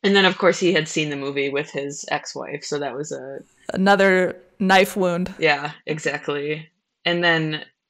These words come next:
Speaker 1: just the, the next line after in the paragraph where he's talking about this movie, he just says, "No swimming pools for me," which
Speaker 2: <laughs>
Speaker 1: and another, like, brilliant, like, playfully dark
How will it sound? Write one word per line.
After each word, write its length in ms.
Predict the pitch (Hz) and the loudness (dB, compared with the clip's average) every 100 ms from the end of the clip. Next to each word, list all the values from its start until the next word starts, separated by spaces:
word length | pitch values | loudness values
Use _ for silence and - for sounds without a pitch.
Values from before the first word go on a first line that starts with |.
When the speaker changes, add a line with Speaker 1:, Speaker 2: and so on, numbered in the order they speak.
| 180 - | -20 -6
Speaker 1:
just 260 | 170 - | -6 0
the, 140 | 175 - | 0 0
the 200 | 170 190 | 0 0
next 320 | 185 175 - 170 | 4 2 2 2
line 260 | 156 151 | 2 4
after 300 | 147 156 156 | 0 0 0
in 60 | 147 | 0
the 80 | 151 | -4
paragraph 480 | 160 147 147 139 151 | -2 -2 0 -2 -2
where 80 | 151 | -4
he's 140 | 151 | -4
talking 300 | 147 147 147 | -4 -4 -6
about 220 | 143 143 | -8 -8
this 160 | 151 151 | -10 -8
movie, 300 | 143 143 139 | -8 -6 -6
he 60 | 151 | -4
just 200 | 160 156 | -4 -2
says, 220 | 147 151 | -4 -4
"No 200 | 151 143 | -4 -6
swimming 420 | 156 - 147 143 156 | -6 -8 -8 -8 -8
pools 320 | 143 135 156 | -8 -8 -10
for 140 | 143 | -10
me," 480 | 143 135 110 151 160 _ _ _ _ _ - | -10 -12 -12 -12 -14 _ _ _ _ _ 0
which 480 | 175 170 - - _ _ _ _ - | 2 2 -2 -4 _ _ _ _ -4
Speaker 2:
<laughs> 220 | - - 269 - - 147 - - - - - - 165 - | -2 4 2 2 -6 -6 -6 -12 -10 -10 -6 -8 -6 -2
Speaker 1:
and 220 | 185 160 | 0 0
another, 480 | 160 175 170 175 165 | 0 2 4 6 6
like, 220 | 165 160 160 156 | 4 2 -8 2
brilliant, 400 | 165 160 160 151 | 6 6 2 -2
like, 220 | 156 160 | -6 -6
playfully 540 | - 160 160 160 156 156 | 0 0 4 2 2 0
dark 400 | 147 147 147 | 0 0 -2